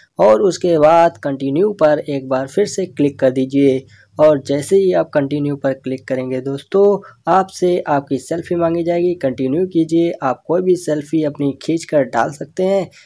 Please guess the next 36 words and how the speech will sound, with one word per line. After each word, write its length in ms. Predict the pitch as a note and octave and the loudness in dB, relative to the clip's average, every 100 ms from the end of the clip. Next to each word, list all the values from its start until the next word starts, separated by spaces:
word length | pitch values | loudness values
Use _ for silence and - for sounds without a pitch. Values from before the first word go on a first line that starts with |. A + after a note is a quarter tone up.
| _ - | _ -4
नहीं 180 | F3 G#3 | -2 0
डालना 300 | G3 F#3 E3+ | 2 2 2
चाहते 360 | E3+ E3 G3+ | 0 -2 -2
हैं 240 | F#3+ F#3 F3 | 0 0 -2
तो 200 | D#3 C#3+ | -2 -2
देखिए, 400 | C#3 D3 F3 D#3 | -4 -4 -4 -2
जैसे 340 | B2+ B2+ D#3 D3 | -4 -4 -4 -2
मैंने 540 | C#3 D3+ F3+ D#3 B2+ _ - _ | 0 0 0 0 -4 _ -20 _
बाबा 360 | B2+ C3+ D#3 C#3+ | 2 4 4 2
शिव 320 | C3 F#3+ A3+ G3 | 0 -2 -2 -2
की 80 | D#3+ | 2
डाल 280 | C#3+ C#3+ | 2 2
दी 180 | D3 F#3+ | 0 2
है 360 | G#3 G#3 C3+ A2 - | 2 2 0 -4 -4
और 280 | D#3 D#3 C#3 | 0 0 0
ऐसे 320 | D3 C#3+ G3 | -2 -2 -4
ही 160 | F3 E3 | -2 0
आप 140 | C3+ | -2
भी 140 | C#3 C#3+ | -2 -6
कर 160 | E3 D3+ | -6 -6
सकते 380 | F3 - G3 | -8 -8 -4
हैं। 260 | F#3+ G3 D3 - - _ | -2 -2 -4 -10 -20 _
तो 200 | E3+ E3 D3+ | -4 0 2
आप 180 | C#3 - | 0 -4
सिलेक्ट 360 | - D#3+ F#3+ | -6 -6 -4
करना 240 | F3+ F#3 F#3 | -4 -2 -4
है 260 | F3+ G#3 - | -2 -2 -2
और 340 | D#3+ F3 D3+ | 0 0 0
देखिए 400 | D#3 D#3 E3+ C#3 | -2 -4 -2 -2
कांग्रेचुलेशन 920 | C#3 C#3+ D3 C#3 C#3 C3+ D#3+ - F#3+ | 0 0 0 -4 -4 -6 -4 -4 -4
का 180 | E3+ D3+ C3+ C#3 - _ _ _ - | 0 0 0 -4 -20 _ _ _ -4
आ 140 | D3+ F#3 | -2 0
गया 240 | G3 G3 | 0 0
है 280 | F3 G3 F#3 E3+ - | 0 0 -2 -6 -8
दोस्तों 400 | D#3 E3+ - G3+ F#3+ - D#3+ | -4 -4 0 2 2 0 -2
ऑप्शन। 460 | D#3 - G3+ E3 | -2 0 0 0